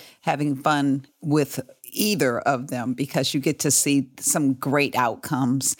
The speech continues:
So there are people who don't necessarily get out as much, can't go to Sacramento. Rafi, I heard that A A R P California also depends on e-activists to mobilize legislation.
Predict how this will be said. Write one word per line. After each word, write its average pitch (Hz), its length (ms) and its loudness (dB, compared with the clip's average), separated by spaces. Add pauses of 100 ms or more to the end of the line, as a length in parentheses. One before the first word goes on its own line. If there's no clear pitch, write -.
(600)
So 196 460 2
there 220 300 2
are 277 320 4
people 208 640 0
who 175 760 2 (100)
don't 190 220 0
necessarily 170 520 2
get 160 200 4
out 151 180 4
as 151 140 -2
much, 175 320 2
can't 165 260 0
go 156 140 4
to 147 80 -2
Sacramento. 156 960 0
Rafi, 202 540 0
I 175 120 2
heard 190 340 0
that 190 200 2
A 160 360 2
A - 20 -4
R 160 200 4
P 151 480 2 (320)
California 160 680 2
also 156 400 4
depends 151 480 2
on 139 240 2
e-activists 139 920 0
to - 120 -4
mobilize 135 580 2
legislation. 123 760 -2